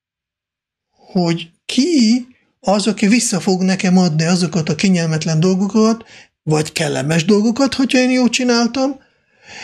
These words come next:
és amikor egy ilyen ember, aki ezzel a hajlammal rendelkezik, hogy gonosz legyen, vagy egy kicsit így megfúrjan valakit,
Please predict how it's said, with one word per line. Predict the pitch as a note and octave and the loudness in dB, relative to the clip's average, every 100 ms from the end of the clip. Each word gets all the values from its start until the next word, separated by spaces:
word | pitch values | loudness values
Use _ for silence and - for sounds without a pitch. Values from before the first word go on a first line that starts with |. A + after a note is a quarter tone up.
| - - - _ | -16 -16 -18 _
és | - G3+ G3+ G3+ - | 0 2 2 2 0
amikor | B3+ D#4 B3+ - G#3+ G3+ | 0 2 2 2 2 2
egy | G3+ G3 F#3+ | 2 0 -2
ilyen | A#3+ B3+ A3+ | 0 0 2
ember, | G#3 G3+ F#3 | 2 2 2
aki | E3+ - G#3+ | 0 -4 -2
ezzel | G3+ G#3 F#3+ | 0 0 -2
a | F#3 | -2
hajlammal | G#3+ C#4 C#4 A3 F#3 F3+ E3+ E3 D#3 D#3 | 0 0 2 2 2 0 0 -2 0 0
rendelkezik, | F#3 G3 E3 D3+ D3 C#3+ - C3+ C#3 | 2 4 2 0 -2 -4 -4 -6 -12
hogy | - - | -14 -2
gonosz | D#3+ F#3 F3 D#3+ - | 2 2 0 -2 -4
legyen, | E3 D#3 D#3+ D#3 D#3 | -6 -4 -2 -2 -2
vagy | D3 D3+ | -2 -6
egy | D3 | -6
kicsit | - D3+ D3 | -6 -6 -4
így | C#3+ C#3 - - _ | -6 -6 -10 -16 _
megfúrjan | F3+ D#3+ D#3 - - - E3+ D#3+ D#3 D#3 | -2 -2 -2 -6 -6 -2 0 2 2 2
valakit, | D#3 D#3 D#3 F#3 A#3 A#3 | 0 -2 -2 0 0 -2